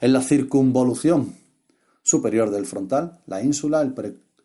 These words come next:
el precúneo y la amígdala. Esto es en el primer mes después del parto. Dice que a los cuatro meses, tanto las madres que amamantaron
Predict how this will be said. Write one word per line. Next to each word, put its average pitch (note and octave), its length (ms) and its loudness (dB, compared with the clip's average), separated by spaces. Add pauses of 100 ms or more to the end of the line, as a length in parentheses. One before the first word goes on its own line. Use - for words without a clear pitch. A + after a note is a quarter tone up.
(360)
el A#2 180 -6
precúneo F#3 840 -8 (240)
y D#3+ 80 0
la B2+ 140 2
amígdala. G2 520 -12 (1400)
Esto - 180 -10
es C#3+ 60 -6
en D3 100 0
el A2+ 100 -2
primer G2+ 300 -6
mes C3+ 160 -4
después A2 260 -10
del G2 140 -10
parto. - 320 -18 (160)
Dice C3 300 -2
que A#2 180 -2
a B2 60 2
los A#2 200 0
cuatro C3 380 0
meses, D#3 460 -4 (460)
tanto C3+ 260 0
las B2 140 0
madres B2 260 0
que - 100 -16
amamantaron F#2+ 680 -6